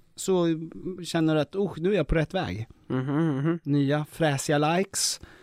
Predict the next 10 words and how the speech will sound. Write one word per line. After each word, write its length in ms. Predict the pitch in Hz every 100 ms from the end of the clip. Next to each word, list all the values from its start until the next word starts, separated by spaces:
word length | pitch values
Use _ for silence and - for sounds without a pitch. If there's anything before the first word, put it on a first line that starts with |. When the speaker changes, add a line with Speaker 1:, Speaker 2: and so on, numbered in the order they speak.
| - - -
Speaker 2:
Ja. 160 | - 123
Speaker 1:
Men, 460 | 117 127 156 196 214 - _ _ _
Speaker 2:
Men. 460 | 123 123 127 143 156
Speaker 1:
men 340 | - 139 147 151 -
din 340 | 143 139 151
semester 460 | 143 151 156 - 156
var 80 | 151
inte 180 | 147
lika 280 | 147 147 160
dyr 420 | 147 156 101 90